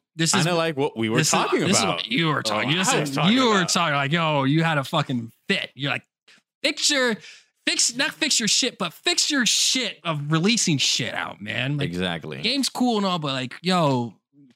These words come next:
Speaker 1: fucking take a
Speaker 2: I feel,
Speaker 1: goddamn
Speaker 2: I
Speaker 1: break.
Speaker 2: feel, they're not listening to me per se, but I feel, I'm glad that they're listening to the community. Like,
Speaker 1: Mm-hmm.
Speaker 2: I'm not the only one who has that mindset behind it. So it's great that they have that feedback for us. Like, "Hey, hey, hey, we're gonna be focusing on our free to play.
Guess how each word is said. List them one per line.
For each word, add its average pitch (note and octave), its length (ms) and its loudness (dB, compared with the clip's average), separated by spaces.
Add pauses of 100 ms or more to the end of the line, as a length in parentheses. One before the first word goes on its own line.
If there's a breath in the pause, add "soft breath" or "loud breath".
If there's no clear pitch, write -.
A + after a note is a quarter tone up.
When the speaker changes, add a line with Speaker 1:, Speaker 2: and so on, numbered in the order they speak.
(500)
Speaker 1:
fucking C4+ 300 0
take - 240 -2
a - 20 -8
Speaker 2:
I E3+ 280 0
feel, D3+ 220 4
Speaker 1:
goddamn C3 60 0
Speaker 2:
I - 40 0
Speaker 1:
break. D3+ 200 2
Speaker 2:
feel, G3+ 240 0 (840)
they're C4 100 0
not B3 140 0
listening A3+ 300 -2
to D#3+ 120 0
me E3 220 0
per G3 160 0
se, G3+ 300 -2
but F3 120 -2
I D#3 80 0
feel, - 200 -12
I'm D3+ 120 -8
glad F#3 200 -4
that F#3 80 -6
they're D#3+ 160 0
listening D3+ 380 -2
to C3 100 -4
the A#2+ 80 0
community. A2 480 -4
Like, F2 240 2
Speaker 1:
Mm-hmm. C3+ 200 0
Speaker 2:
I'm C3+ 140 -4
not D#3 160 -4
the D#3 120 -2
only C#3 280 0
one B2+ 180 -2
who A2 100 -6
has G#2+ 200 -4
that F#2+ 160 -6
mindset F#2+ 340 -10
behind A2+ 300 -8
it. B2 140 -16
So G2 300 -10 (280 loud breath)
it's A#2 160 -8
great C3+ 300 -6
that G#2+ 160 -6
they G#2 100 -6
have G2+ 400 -8
that F2+ 220 -10
feedback F2+ 480 -12
for E2 260 -12
us. D2+ 160 -16
Like, D#2+ 240 -14
"Hey, G#2 220 -6
hey, F2+ 180 -8
hey, E2 240 -8
we're D#2+ 100 -8
gonna G2 120 -8
be G2+ 80 -6
focusing G#2 420 -6
on G2 80 -6
our F#2 80 -8
free G#2 140 -8
to G2 80 -10
play. F2 400 -8